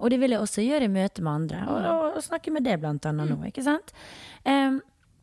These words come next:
Speaker 1: sånn at det, det jeg bruker mesteparten av dagene mine til, er å gå i meg selv.
Speaker 2: Mm.
Speaker 1: Og finne ut av mine mønster, mine problemer. Hva
Speaker 2: Mm.
Speaker 1: kan jeg, jeg vil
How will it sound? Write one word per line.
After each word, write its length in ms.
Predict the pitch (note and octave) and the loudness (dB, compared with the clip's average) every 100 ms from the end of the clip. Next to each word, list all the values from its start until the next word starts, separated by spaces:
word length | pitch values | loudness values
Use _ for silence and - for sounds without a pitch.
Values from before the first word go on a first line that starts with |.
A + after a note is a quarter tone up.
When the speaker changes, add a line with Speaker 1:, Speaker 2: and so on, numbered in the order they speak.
| _ - | _ -8
Speaker 1:
sånn 220 | G3+ C4 | 0 2
at 80 | A3+ | 2
det, 340 | A#3 A#3 G#3+ G#3 | 2 0 0 0
det 180 | B3 | 2
jeg 120 | A3 F#3 | 2 0
bruker 260 | G3 A3 | -2 0
mesteparten 800 | G3+ G#3+ - - - B3 - A3 A#3+ | 0 -2 -4 -6 -4 -6 -6 -8 -2
av 240 | F3+ D3 D3+ D3 | 0 0 -2 -2
dagene 540 | E3 D3+ G#3+ A#3 E3+ | 0 2 2 2 2
mine 200 | C#3+ C#3 D3+ | 0 -4 -2
til, 180 | F#3+ D4+ _ - - - | -2 -4 _ -20 -20 0
er 160 | D#4 G#3+ | 2 4
å 60 | F#3 | 4
gå 140 | G3+ | 2
i 40 | D#3 | 2
meg 120 | D3 | 0
selv. 180 | D3+ A3 - | -2 -4 -6
Speaker 2:
Mm. 380 | E4 A#3 F#3 G#3 | -2 -2 -2 -2
Speaker 1:
Og 100 | C4 | -2
finne 220 | A3+ C#4 C4 | 2 2 2
ut 100 | G3 | 0
av 80 | |
mine 180 | F#3+ G#3 | 0 2
mønster, 560 | A3+ A#3 A3 - - E3 | 2 0 -2 -6 -6 -2
mine 340 | G#3+ A3+ A3+ | 0 0 0
problemer. 520 | - G#3+ G3+ F3 D#3 | -2 -2 0 0 -2
Hva 180 | A3 C#4+ | -2 -2
Speaker 2:
Mm. 60 | A3+ | 0
Speaker 1:
kan 120 | B3 | 0
jeg, 100 | A#3+ D4+ | 0 -2
jeg 100 | |
vil 120 | C4+ | -4